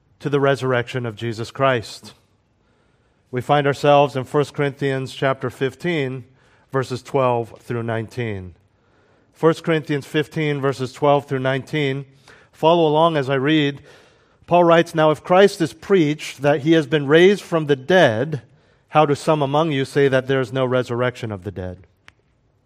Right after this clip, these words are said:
But if there is no resurrection of the dead, not even Christ has been raised.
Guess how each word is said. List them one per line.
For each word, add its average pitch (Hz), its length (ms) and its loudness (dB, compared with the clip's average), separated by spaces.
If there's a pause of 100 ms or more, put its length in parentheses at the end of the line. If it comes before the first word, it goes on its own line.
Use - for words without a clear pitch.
(300)
But 135 180 -6
if 139 140 -2
there 131 160 -2
is 117 100 -6
no 127 140 -4
resurrection 123 800 -6 (340)
of 120 140 -10
the 113 100 -8
dead, 120 520 0 (360)
not 120 220 -6
even 110 200 -8
Christ 135 480 -4
has 104 140 -8
been 98 180 -12
raised. 85 480 -16